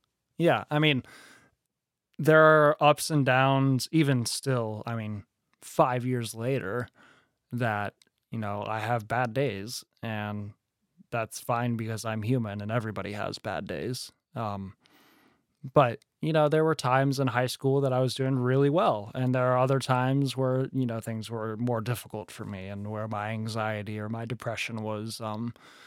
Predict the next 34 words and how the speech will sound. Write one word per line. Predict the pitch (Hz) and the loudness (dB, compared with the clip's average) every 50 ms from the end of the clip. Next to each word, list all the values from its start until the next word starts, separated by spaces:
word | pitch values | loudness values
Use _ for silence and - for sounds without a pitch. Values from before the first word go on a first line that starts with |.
| - - - - | -20 -20 -6 2
was | - 151 151 143 139 | 4 6 6 6 4
a | 143 | 2
little | 135 139 135 135 | 2 2 2 2
bit | 123 131 135 - | 2 0 -2 -2
tougher | - 135 131 - - 123 120 117 113 117 - - | 0 0 0 0 0 -4 -4 -4 -4 -6 -8 -8
to | - 127 | -6 -4
deal | 123 117 131 127 117 98 | -2 -2 -2 -2 -2 -4
with. | 104 87 64 - - - - _ - | -6 -10 -10 -12 -16 -20 -20 _ -12
But | 120 117 127 113 110 - | -6 -4 -2 -2 -4 -4
I, | - 117 113 113 113 | -6 -4 -4 -2 -2
you | 117 117 113 113 123 | -4 -4 -4 -6 -6
know, | 120 113 | -6 -4
I | 110 107 110 113 - | -6 -6 -8 -8 -10
stayed | - - - 135 131 131 131 131 131 127 135 131 - _ - | -8 -2 0 2 2 2 2 0 2 0 0 -2 -2 _ -12
with, | 127 127 123 123 127 123 120 - - - | -8 -4 -2 -2 -2 -2 -4 -6 -6 -4
um, | 127 120 117 117 117 117 117 117 117 110 _ - | -4 -2 -2 -4 -6 -6 -6 -6 -8 -10 _ -4
my | 131 135 120 113 | -2 -2 -2 -2
therapist, | 107 - 151 151 147 143 - 156 151 147 127 - - - | 0 2 2 4 2 2 2 0 0 0 -2 -4 -8 -8
and | 135 117 110 | -8 -8 -6
I | 110 107 104 101 - - - - - _ - | -6 -8 -10 -12 -14 -20 -20 -20 -20 _ -12
continued | - 135 123 - - 131 123 117 117 120 117 117 - | -6 -6 -4 -2 0 0 0 0 -2 -4 -4 -6 -8
to | - 117 107 107 107 107 - _ | -8 -6 -6 -6 -8 -10 -12 _
talk | - - 117 110 - - | -8 -6 -6 -6 -6 -8
to | - 117 | -8 -6
my | 107 104 | -6 -6
parents | 101 - 131 131 120 120 117 117 120 120 - - - | -6 -4 -2 0 0 0 -2 -2 -4 -4 -6 -8 -10
and | 113 107 107 | -8 -8 -8
to | 104 | -8
my | 104 104 104 | -8 -8 -8
friends | - - 120 110 110 113 101 | -6 -6 -6 -4 -4 -6 -6
about | 110 107 110 110 104 - | -6 -8 -8 -8 -8 -10
these | 113 110 101 - | -10 -12 -12 -12
things. | - 110 107 107 104 104 101 101 - - _ _ _ - - - - - - - _ _ _ - | -12 -10 -10 -10 -8 -10 -10 -12 -12 -16 _ _ _ -20 -20 -20 -20 -20 -20 -20 _ _ _ -6
Um, | 123 117 110 101 101 98 98 92 95 95 95 95 | -4 -2 -2 -4 -4 -4 -6 -8 -8 -10 -12 -14